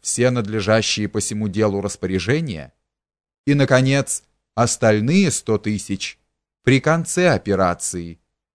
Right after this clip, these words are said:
приблизительно месяца через четыре. Расстались они совершенными друзьями, и господин Мерзеску на прощанье очень благосклонно стал пожимать руку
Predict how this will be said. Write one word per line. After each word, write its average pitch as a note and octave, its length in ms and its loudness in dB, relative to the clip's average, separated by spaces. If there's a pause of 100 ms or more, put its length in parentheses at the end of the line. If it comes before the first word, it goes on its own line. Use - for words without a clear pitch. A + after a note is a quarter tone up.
приблизительно C3+ 960 0 (240)
месяца A#2 760 -2
через G#2+ 320 -8
четыре. F#2+ 580 -10 (1700)
Расстались C3+ 800 4
они D#3+ 240 4
совершенными A#2 840 2
друзьями, F2+ 720 -6 (680)
и B2 100 2
господин C3+ 500 4
Мерзеску B2+ 640 2
на A#2+ 140 -2
прощанье G#2+ 880 0 (240)
очень A#2+ 380 4
благосклонно A#2 840 2
стал G#2+ 380 2
пожимать G#2 480 0
руку A2 560 -2